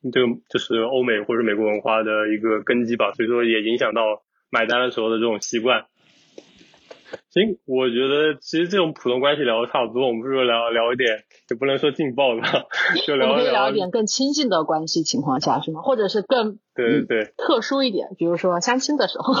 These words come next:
Speaker 2: <laughs> 比如说第一次约会的时候，<laughs> 我觉得就即-，
Speaker 1: 是的，是的。
Speaker 2: 即便是买单这个话题，在国内最容易引发讨论，也的确都会通常发生在相亲或者是初次见面的阶段，因为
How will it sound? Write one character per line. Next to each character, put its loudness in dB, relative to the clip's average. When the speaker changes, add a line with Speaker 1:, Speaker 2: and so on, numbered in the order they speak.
Speaker 2:
<laughs> -4
比 -2
如 0
说 0
第 -2
一 0
次 2
约 2
会 2
的 -4
时 -2
候， 0
<laughs> -4
我 0
觉 2
得 2
就 4
即-， 4
Speaker 1:
是 4
的， -6
是 -20
的。 0
Speaker 2:
即 2
便 2
是 -2
买 0
单 -2
这 2
个 2
话 0
题， -4
在 0
国 0
内 2
最 2
容 2
易 0
引 0
发 0
讨 -2
论， 0
也 0
的 0
确 0
都 0
会 2
通 -2
常 -2
发 4
生 -8
在 0
相 -2
亲 -2
或 2
者 0
是 -4
初 -4
次 -2
见 2
面 0
的 -2
阶 -2
段， -2
因 -2
为 0